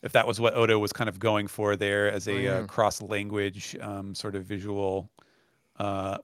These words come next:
Speaker 1: pun. But it's interesting that he is now, he has a character who's, who does, has Jew in their name with ten, and then he has a character with X in their name as D S.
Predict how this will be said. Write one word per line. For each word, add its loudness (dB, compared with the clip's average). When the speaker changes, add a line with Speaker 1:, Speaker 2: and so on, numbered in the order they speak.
Speaker 1:
pun. -6
But 2
it's 2
interesting 2
that -2
he 2
is 0
now, 4
he -4
has 6
a 6
character 6
who's, -2
who -2
does, 6
has 2
Jew 2
in -2
their 0
name 0
with -2
ten, 0
and -6
then -2
he -8
has 6
a -6
character -2
with -2
X 4
in 0
their 0
name 0
as -2
D 2
S. 4